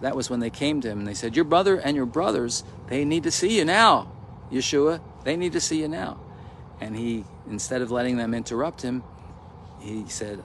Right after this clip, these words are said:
"I must be about my father's business." That was another actual situation. "I must be about my father's business." Al-, again, the word of God,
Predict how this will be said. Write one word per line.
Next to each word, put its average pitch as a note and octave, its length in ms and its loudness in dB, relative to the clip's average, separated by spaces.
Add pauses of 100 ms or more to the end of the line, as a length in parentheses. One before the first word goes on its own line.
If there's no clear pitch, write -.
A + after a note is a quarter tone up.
"I G2+ 80 -8
must A2+ 280 -6
be A#2 100 -4
about G#2+ 240 -2
my G#2+ 120 -8
father's G#2 380 -6
business." A2 400 -2
That G#2 120 -6
was G2+ 120 -8
another G#2+ 300 -2
actual G2 280 -6
situation. G2 580 -6
"I G#2 60 -8
must C3 260 -2
be A#2+ 80 -2
about A2 220 -6
my G#2+ 100 -10
father's G2 380 -8
business." B2+ 400 -6 (480)
Al-, D#3 180 -6 (180)
again, D#3 540 2 (200)
the - 80 -6
word C3+ 380 0
of D3 120 -8
God, A#2+ 400 -2